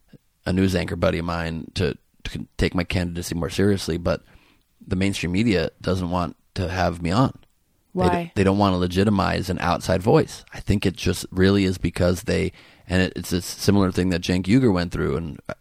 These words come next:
Speaker 1: fr-, uh, from the Young Turks. I just did a one-on-one with him yesterday, and this guy's a political, brilliant political mind. We sat down for twenty-five minutes head to head, and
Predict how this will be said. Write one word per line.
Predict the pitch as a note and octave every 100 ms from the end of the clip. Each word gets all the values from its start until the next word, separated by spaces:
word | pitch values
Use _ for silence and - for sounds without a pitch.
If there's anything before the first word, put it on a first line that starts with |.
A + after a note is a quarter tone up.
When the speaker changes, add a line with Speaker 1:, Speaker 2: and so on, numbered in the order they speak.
| _
Speaker 1:
fr-, | - -
uh, | F2+ F2+
from | -
the | F2+
Young | F2+ F2+
Turks. | G#2 A#2
I | F2+
just | E2+ F2
did | F2
a | E2+
one-on-one | F2+ F2 F2
with | E2+
him | A2 B2
yesterday, | F#2 - D2 D2+
and | F2+
this |
guy's | - F#2+ F2
a |
political, | - F2+ D#2+ D#2 D#2+
brilliant | - - - A2 G2+
political | F#2 E2 F2
mind. | G2 A2+ F#2 G2 - - - _ _
We | G#2+
sat | G2+ E2+
down | F#2 F2
for | -
twenty-five | - F#2+ F2+ F2
minutes | G2 F2
head | - E2
to |
head, | G2+ C3 A2 G2 - - _ - -
and | F#2+ F2+ F2